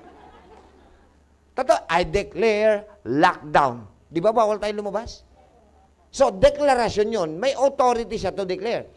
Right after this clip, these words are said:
Tanong, sino mas mataas? Pangulo, Panginoon? Panginoon. Eh, may deklarasyon ng Panginoon. Anong pa-, anong, anong deklarasyon niya? "Plan for you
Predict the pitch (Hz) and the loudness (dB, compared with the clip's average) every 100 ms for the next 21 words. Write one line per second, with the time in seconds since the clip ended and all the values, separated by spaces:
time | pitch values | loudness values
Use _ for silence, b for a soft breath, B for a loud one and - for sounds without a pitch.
0 | _ _ 208 247 220 147 - _ - 349 | _ _ 0 4 4 2 -16 _ -6 -2
1 | 359 302 233 202 226 247 233 160 - b | 2 2 0 0 -2 0 0 -2 -4 b
2 | _ 240 254 285 320 311 247 226 208 170 | _ 2 4 6 8 8 4 -2 -2 -4
3 | 135 - - - - - - - - - | -6 -12 -20 -20 -20 -20 -20 -20 -20 -12
4 | - 269 269 226 254 247 233 233 233 233 | -2 0 0 0 2 4 4 4 2 0
5 | 220 220 214 202 202 208 - _ _ _ | -2 -4 -4 -6 -8 -10 -20 _ _ _
6 | _ _ _ _ _ _ _ _ _ _ | _ _ _ _ _ _ _ _ _ _
7 | 196 247 247 240 233 226 262 233 262 247 | -2 -2 2 0 0 -2 -2 -2 -4 -4
8 | 247 254 247 220 240 226 - B B _ | -2 -2 -2 -2 -2 -4 -6 B B _
9 | - 214 240 285 220 156 - _ 220 254 | 2 6 8 6 4 -2 -14 _ 6 8
10 | 233 202 330 294 - - | 8 8 6 6 0 -14